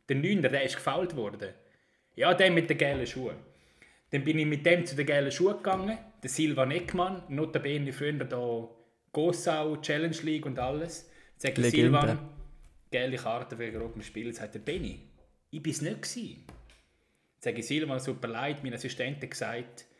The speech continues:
Speaker 1: du hast die gelben Schuhe, er ist der Einzige mit gelben Schuhen bei Ammerswil.“
Speaker 2: Schiri, du blinde Sau.
Speaker 1: Schiri, du blinde Sau, gell?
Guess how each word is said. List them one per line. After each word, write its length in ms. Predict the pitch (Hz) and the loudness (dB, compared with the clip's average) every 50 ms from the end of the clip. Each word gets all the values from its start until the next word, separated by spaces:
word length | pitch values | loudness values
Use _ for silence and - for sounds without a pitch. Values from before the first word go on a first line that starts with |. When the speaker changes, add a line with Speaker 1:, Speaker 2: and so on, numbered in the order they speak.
| _ _ _ _ _ _ _ _ _ _ _ _ _ _ _ _ _ _ _ _ _ _ _ - | _ _ _ _ _ _ _ _ _ _ _ _ _ _ _ _ _ _ _ _ _ _ _ -10
Speaker 1:
du 140 | - 123 120 | -6 -4 -4
hast 220 | 120 117 - - - | -4 -4 -8 -10 -10
die 60 | 110 | -8
gelben 280 | 104 101 104 104 101 - | -6 -6 -6 -6 -8 -8
Schuhe, 240 | - 117 113 110 | -8 -8 -8 -6
er 60 | 104 107 | -6 -6
ist 100 | - - | -4 -2
der 100 | 123 117 | -2 0
Einzige 400 | 139 151 143 - - - 131 120 | 0 -2 -4 -6 -8 -6 -6 -6
mit 140 | 117 107 | -6 -6
gelben 240 | - 117 110 110 110 | -6 -6 -6 -8 -8
Schuhen 180 | 104 113 107 104 | -8 -8 -6 -6
bei 120 | 104 95 | -6 -6
Ammerswil.“ 480 | 92 98 98 - - - - 170 - - | -6 -8 -10 -12 -14 -12 -12 -12 -10 -6
Speaker 2:
Schiri, 320 | - 127 139 139 147 143 | -2 -2 0 2 2 4
du 100 | 135 139 | 4 4
blinde 400 | 123 131 131 135 139 135 139 135 | 4 4 2 2 2 2 2 0
Sau. 460 | 131 135 135 131 131 131 123 117 107 | 2 2 2 4 4 4 4 4 2
Speaker 1:
Schiri, 300 | 101 - - 147 - - | 0 2 4 4 4 6
du 100 | 165 180 | 4 4
blinde 300 | 160 165 170 170 165 156 | 4 4 4 2 2 2
Sau, 280 | 151 - 160 180 190 151 | 2 2 2 2 2 2
gell? 280 | 135 127 143 180 196 | 2 2 2 0 -4